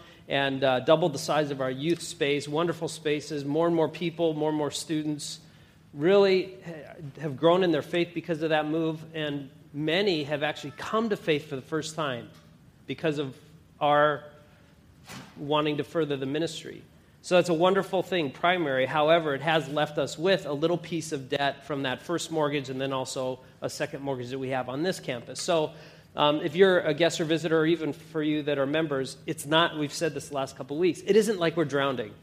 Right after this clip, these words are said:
at all. I mean, we're, we're, because of some hard work by our financial teams, we've just been, we're at a good spot. But this is just purely about good stewardship. You know, it's, I'm a Dave Ramsey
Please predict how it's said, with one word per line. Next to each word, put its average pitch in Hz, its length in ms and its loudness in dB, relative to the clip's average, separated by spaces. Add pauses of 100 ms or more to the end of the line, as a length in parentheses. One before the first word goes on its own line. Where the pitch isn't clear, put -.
at 143 100 -2
all. 123 460 -2
I 135 40 -10
mean, 135 140 -4
we're, 151 220 -2
we're, 147 220 2 (480)
because 151 280 -4
of 143 60 -8
some 139 180 -8
hard 165 280 2
work 147 200 -2
by 135 160 -2
our 131 140 0
financial 139 460 -6
teams, 131 460 -10 (720)
we've 156 120 -8
just 156 200 -2
been, 131 280 -4 (100)
we're 147 460 -2
at 143 100 2
a - 20 -2
good 127 300 -4
spot. 120 420 -4 (400)
But 160 360 -2
this 208 180 -2
is 226 160 -8
just - 380 -10
purely 220 340 2
about 160 320 2
good 143 160 -2
stewardship. 135 600 -6 (880)
You 151 80 -4
know, 143 140 4
it's, - 360 -4
I'm 185 160 4
a 180 40 6
Dave 160 260 6
Ramsey 139 560 -2